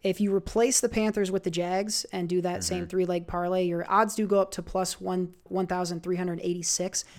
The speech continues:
Speaker 1: I may
Speaker 2: Yeah.
Speaker 1: play both of those just kinda to have alts.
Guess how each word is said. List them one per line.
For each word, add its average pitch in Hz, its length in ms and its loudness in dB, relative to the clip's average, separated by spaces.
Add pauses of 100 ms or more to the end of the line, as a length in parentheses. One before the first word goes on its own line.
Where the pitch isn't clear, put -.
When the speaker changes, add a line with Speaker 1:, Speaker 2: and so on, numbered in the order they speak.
(160)
Speaker 1:
I 240 180 4
may 311 160 6
Speaker 2:
Yeah. 254 60 0
Speaker 1:
play 220 260 4
both 175 380 0
of 208 100 -2
those 247 540 2
just 196 160 -2
kinda 196 200 2
to 180 120 -2
have 180 160 2
alts. - 420 -4